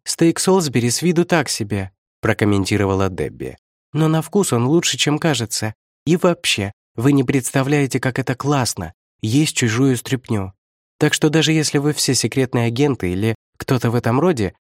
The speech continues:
премного вам благодарна». Стейк и в самом деле на вкус оказался чуть лучше, чем выглядел. «Вы правда не знали, что Вик и Мэнни Денглер учились в одном классе в Руфус Кинг?»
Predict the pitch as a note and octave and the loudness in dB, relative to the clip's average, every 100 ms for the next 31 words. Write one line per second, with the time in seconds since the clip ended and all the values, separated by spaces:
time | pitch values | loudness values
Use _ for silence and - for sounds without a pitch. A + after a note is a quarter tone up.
0 | _ D3 D3+ C3+ C3+ E3+ E3 A#2+ B2+ C#3+ | _ -2 0 2 2 2 2 2 0 0
1 | C3 A2 F#2+ G2 G2 F#2+ _ _ _ _ | -2 -2 -4 -4 -8 -10 _ _ _ _
2 | _ - C#3+ C3+ A#2+ - A#2 A2 G#2 A#2 | _ 0 2 4 2 2 2 2 2 2
3 | A#2+ G2 F2+ - B2+ G2+ F2+ F2 G2 - | 2 2 0 -2 -2 0 -2 0 -2 -2
4 | F#2 - B2 - G#2+ - - F#2+ G2 F#2+ | -2 -2 -4 -2 -2 0 -2 0 0 -2
5 | E2+ D#2 B1 - G#1+ - _ _ _ - | -4 -6 -10 -12 -14 -16 _ _ _ -4
6 | C#3 D#3 D#3 B2+ C3 C3+ B2 D3+ C#3 - | -2 2 2 2 2 2 2 2 0 0
7 | C3 A#2+ D#3 - A2 A#2 C#3+ D3 C3+ B2 | 0 2 0 0 0 2 2 2 2 2
8 | D3 E3 D3 C3+ C3 - D#3 C3+ - B2+ | 2 2 2 0 0 0 0 0 0 0
9 | C#3+ C3+ C3+ D#3+ D#3 C3+ B2 D3 - C3+ | 0 0 0 0 0 0 0 -2 -2 -4
10 | - F#3 G3 | 0 0 0